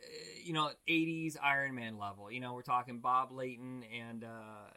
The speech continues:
not Ron Mars. I can't remember who the writer was. Dave Michelin, I think, was writing it during, uh, the pivotal period of Iron Man. And I thought, "Oh, yeah, this is gonna rock." And I watched it and was like, "No, no, it doesn't. No."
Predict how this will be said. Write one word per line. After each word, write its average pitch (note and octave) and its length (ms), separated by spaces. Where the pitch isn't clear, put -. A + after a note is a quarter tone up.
not A2 200
Ron G#2+ 220
Mars. G#2 340
I - 80
can't D#3+ 100
remember E3 180
who D3 80
the C#3 80
writer D3+ 200
was. A2+ 120
Dave C3 220
Michelin, E3 420
I F3 80
think, F3+ 280
was E3 120
writing E3+ 280
it F#3+ 180
during, C3+ 500
uh, A#2 260
the A2+ 80
pivotal F#3+ 460
period A#2 460
of A#2+ 180
Iron B2+ 300
Man. A2+ 140
And A#2 80
I B2 60
thought, A2+ 240
"Oh, C3+ 80
yeah, B2+ 120
this B2+ 120
is C3 60
gonna D3 180
rock." C3 380
And B2 100
I A#2+ 60
watched B2+ 340
it D3 40
and C3 100
was A#2+ 80
like, C#3+ 80
"No, C3+ 380
no, B2 100
it A2+ 80
doesn't. A2 240
No." - 80